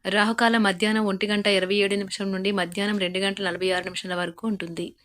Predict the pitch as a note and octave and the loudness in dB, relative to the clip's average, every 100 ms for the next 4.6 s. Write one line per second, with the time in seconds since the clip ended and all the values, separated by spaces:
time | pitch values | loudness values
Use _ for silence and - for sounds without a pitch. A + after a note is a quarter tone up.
0 | - - - - G#3+ A3 A#3+ A#3 A3+ G3 | -20 -20 -18 -4 0 2 4 4 2 4
1 | A3 - F#3+ G#3 G#3+ A3 G#3+ G3 F#3 G#3 | 2 4 4 4 2 2 4 4 4 2
2 | G3+ G3+ G3+ F#3+ G3+ F#3+ F#3+ G3+ G3 G3 | 0 0 -2 -2 -2 -2 0 2 2 0
3 | G3+ G3 G3 F3+ F3+ G3+ F#3+ - F#3 F3+ | 0 -2 -2 -2 -2 -2 0 -2 -4 -6
4 | F3+ - G#3 F#3 E3+ F3 | -6 -4 -4 -4 -6 -8